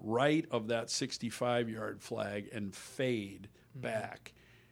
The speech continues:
Speaker 1: And I, and I've said, you know, I, if I nick that flag,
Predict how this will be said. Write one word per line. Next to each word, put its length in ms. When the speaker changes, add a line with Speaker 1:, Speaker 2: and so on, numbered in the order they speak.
Speaker 1:
And 160
I, 260
and 140
I've 200
said, 280
you 120
know, 120
I, 260
if 240
I 140
nick 420
that 240
flag, 680